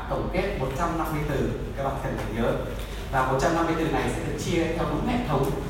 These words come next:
là gì đấy? Về mặt ý nghĩa, về mặt chức năng ngữ pháp và gì đấy, về mặt tone của nó là formal, informal. Này, sau này cứ mỗi lần rắc rối ta dở cái bảng ra,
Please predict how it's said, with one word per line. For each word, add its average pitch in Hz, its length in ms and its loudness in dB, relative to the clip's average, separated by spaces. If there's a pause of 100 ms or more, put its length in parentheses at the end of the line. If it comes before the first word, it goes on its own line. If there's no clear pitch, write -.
(120)
là 113 240 2
gì 113 100 2
đấy? - 160 4 (800)
Về 135 140 4
mặt 131 120 2 (120)
ý 185 100 2
nghĩa, 214 320 4 (360)
về 135 140 4
mặt - 120 2 (100)
chức - 180 0
năng 170 200 2
ngữ 180 180 0
pháp 226 400 4 (360)
và 131 360 4
gì 117 80 2
đấy, - 280 2 (260)
về 131 200 4
mặt - 80 2 (200)
tone 196 240 6
của 185 100 2
nó - 460 6
là - 100 0 (100)
formal, - 300 4
informal. 123 500 0 (180)
Này, 113 80 -4 (100)
sau 143 200 -2
này 139 120 2 (100)
cứ 180 240 0
mỗi 175 140 4
lần 180 200 2
rắc 185 80 2 (100)
rối 131 140 2 (100)
ta 135 80 0
dở 139 100 2
cái 123 160 0
bảng - 280 -2
ra, 131 100 0